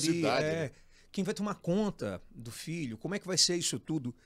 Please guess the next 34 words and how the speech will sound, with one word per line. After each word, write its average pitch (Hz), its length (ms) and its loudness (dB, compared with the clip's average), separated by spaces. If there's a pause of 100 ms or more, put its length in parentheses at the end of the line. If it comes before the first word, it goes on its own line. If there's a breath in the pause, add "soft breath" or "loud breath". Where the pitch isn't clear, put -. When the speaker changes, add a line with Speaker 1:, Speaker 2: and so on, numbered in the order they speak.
(360 soft breath)
Speaker 2:
E 262 80 -4
não 285 100 0
adianta 220 300 6
a - 20 6
gente 190 180 2
ficar 214 240 -2
no 220 80 0
achismo, 165 460 -2
a - 40 -6
gente 139 160 -4
tem 175 100 -4
que 180 60 -6
procurar 214 360 0
gente 202 220 0
que 277 100 -6
entende 214 520 0
do 151 100 2
assunto 165 460 -2
pra 190 100 -2
poder 160 320 0
comentar. 208 460 4
Speaker 1:
Especialistas, 131 680 4
né? 87 100 -10
Speaker 2:
Não 277 200 2
só 262 180 2
dela, 190 280 0
mas 156 140 0
de 147 80 0
outros 185 240 -2
artistas, 160 680 -4
né? 135 140 -4
Britney 139 400 -2
Spears, 175 640 -2 (380 soft breath)
ah, 139 340 0